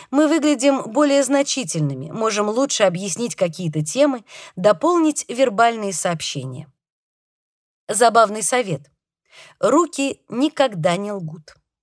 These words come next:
Трудно лгать руками. Попробуйте произнести цифру три вслух, подняв при этом пять пальцев. Тяжело, правда? Мы часто обращаем внимание на руки,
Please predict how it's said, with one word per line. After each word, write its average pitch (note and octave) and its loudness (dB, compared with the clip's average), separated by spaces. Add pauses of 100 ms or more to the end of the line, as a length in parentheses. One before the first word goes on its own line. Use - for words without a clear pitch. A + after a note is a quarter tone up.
(540)
Трудно F#3+ 0
лгать E3+ -2
руками. D#3 -4 (920)
Попробуйте C#4+ 2
произнести A3+ -4
цифру G#3+ -6
три F#3+ -4 (140)
вслух, - -2 (420)
подняв C4 4
при D4 4
этом A#3+ 0
пять C4+ 0
пальцев. D3+ -8 (540)
Тяжело, A3 2
правда? G3+ 0 (560)
Мы C#4 4
часто C#4 4
обращаем A3 2
внимание G#3 -2
на G3 2
руки, C4 -2